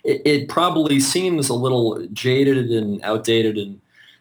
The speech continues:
ineffective compared to some of the, the new research and all these, uh, all these buzzwords coming out about how successful, you know, low carb diets are. But, you know, the, the proof is in the, is in the, uh, the longevity of it. And this is what, what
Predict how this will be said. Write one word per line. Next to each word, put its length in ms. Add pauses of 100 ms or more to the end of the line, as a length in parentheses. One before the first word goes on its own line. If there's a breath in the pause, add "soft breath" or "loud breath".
ineffective 840
compared 400
to 60
some 220
of 100
the, 300
the 80
new 200
research 640
and 160
all 200
these, 300
uh, 260 (400 loud breath)
all 80
these 180
buzzwords 500
coming 220
out 140
about 240
how 160
successful, 520
you 60
know, 80
low 180
carb 260
diets 380
are. 140
But, 240 (920)
you 180
know, 80
the, 100
the 180
proof 320
is 180
in 160
the, 400 (340)
is 220
in 120
the, 260
uh, 220 (460 loud breath)
the 60
longevity 680
of 120
it. 100
And 260
this 160
is 160
what, 260
what 160